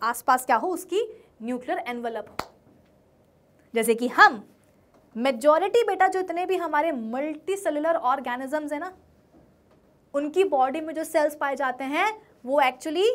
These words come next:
यूकैरियोटिक सेल्स ही होते हैं। जैसे कि हमारी बॉडी में इतने सारे सेल्स हैं, हर एक सेल कौन सा होगा? यूकैरियोटिक सेल होगा।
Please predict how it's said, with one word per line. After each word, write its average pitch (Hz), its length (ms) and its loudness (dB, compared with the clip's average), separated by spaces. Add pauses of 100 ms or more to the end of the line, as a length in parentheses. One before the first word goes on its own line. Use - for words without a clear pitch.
(360)
यूकैरियोटिक 302 640 0
सेल्स 330 320 6
ही 415 60 6
होते 440 260 2
हैं। 311 40 -4
जैसे 302 180 -4
कि 311 100 -2
हमारी 311 300 2
बॉडी 339 200 2
में 349 60 -4
इतने 370 200 -4
सारे 427 240 2
सेल्स 427 260 2
हैं, 427 100 -6 (360)
हर 311 140 2
एक 453 120 2
सेल 453 140 4
कौन 381 200 4
सा 403 100 6
होगा? 403 220 8 (180)
यूकैरियोटिक 294 480 -2
सेल 214 160 -6
होगा। - 220 -14